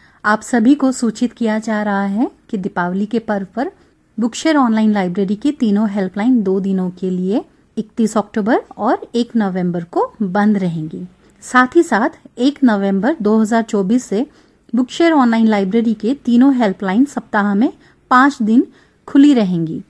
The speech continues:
सोमवार से शुक्रवार सुबह नौ से शाम छह बजे तक और हेल्पलाइन शनिवार और रविवार को बंद रहेंगी।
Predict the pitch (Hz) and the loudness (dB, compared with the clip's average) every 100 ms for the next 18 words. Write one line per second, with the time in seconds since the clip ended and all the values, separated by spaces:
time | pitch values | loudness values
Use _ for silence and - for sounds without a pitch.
0 | _ _ _ - 247 226 226 220 - 339 | _ _ _ -2 2 4 4 2 0 -2
1 | - _ - 233 214 202 262 440 - - | -2 _ -6 -4 -2 0 0 -2 -8 -6
2 | 220 202 202 196 196 185 190 - 415 - | -2 0 0 0 -2 -2 -2 -2 -2 -2
3 | 226 330 - 202 170 170 175 131 - _ | -2 -2 -4 -6 -6 -8 -10 -14 -20 _
4 | _ _ - 208 202 185 233 247 269 320 | _ _ 0 2 2 2 0 4 4 4
5 | 381 247 220 233 294 320 240 220 190 190 | 2 2 4 4 2 2 0 2 0 0
6 | 202 196 - 427 269 214 226 196 185 170 | 0 0 0 0 2 2 4 4 0 -2
7 | 160 156 | -4 -8